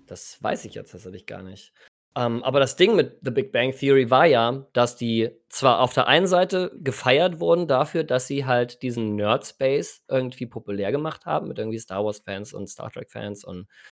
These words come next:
auch verschiedene Facetten des Nerdseins dann irgendwie dargestellt haben mit den unterschiedlichen Figuren, die sie hatten. Aber auf der anderen Seite halt eben das volle Nerd-Klischee, äh, zugrunde gelegt haben, ne? Mit den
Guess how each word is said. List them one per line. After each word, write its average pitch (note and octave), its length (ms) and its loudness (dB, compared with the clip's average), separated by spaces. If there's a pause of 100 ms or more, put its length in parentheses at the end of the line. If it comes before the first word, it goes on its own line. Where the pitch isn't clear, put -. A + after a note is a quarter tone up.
(260)
auch C3+ 140 2
verschiedene E3+ 440 2
Facetten C#3 640 -2
des F3 180 -2
Nerdseins D3 640 -2
dann D3 160 -6
irgendwie D3 400 -6
dargestellt D#3+ 640 -6
haben D#3+ 240 -2
mit C#3+ 80 -6
den C3+ 120 -6
unterschiedlichen C3+ 560 -10
Figuren, E3+ 400 -4
die A3 80 -6
sie F3 160 -2
hatten. G#3 380 -8 (880)
Aber D3+ 240 8
auf C3 140 4
der - 140 0
anderen F#3 380 4
Seite G#2+ 640 0
halt C3+ 320 -2
eben C#3 420 -2
das A2+ 380 -2 (320)
volle G#3+ 480 4
Nerd-Klischee, A#2+ 1120 0 (100)
äh, A2+ 220 0
zugrunde D3 460 2
gelegt F2+ 360 -10
haben, F2 280 -10
ne? C3 120 2
Mit C3 180 -2
den G#2+ 260 -2